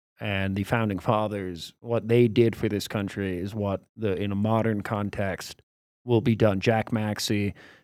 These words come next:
uh, you know, Vishbara, my friend, uh, former producer at War Room, Steve Bannon. These are guys that, you know, cut weight from a lot of people that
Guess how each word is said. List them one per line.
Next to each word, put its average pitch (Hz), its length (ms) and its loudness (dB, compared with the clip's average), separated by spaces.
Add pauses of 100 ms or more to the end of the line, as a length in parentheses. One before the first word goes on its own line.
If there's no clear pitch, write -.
(200)
uh, 95 320 -2
you 107 160 -2
know, 90 220 -2
Vishbara, 107 560 4
my 95 160 0
friend, 104 420 -2
uh, 90 540 -4
former 107 340 2
producer 101 460 0
at - 80 -4
War 101 260 -2
Room, 98 260 -2
Steve 110 380 0
Bannon. 104 400 0 (380)
These 127 220 4
are 135 60 6
guys 120 600 4 (320)
that, 107 380 2 (400)
you 123 160 0
know, 101 160 0
cut - 360 4
weight 127 340 6 (100)
from 107 180 -2
a 95 80 4
lot 110 260 6
of 117 140 2
people 127 540 4 (400)
that 110 320 2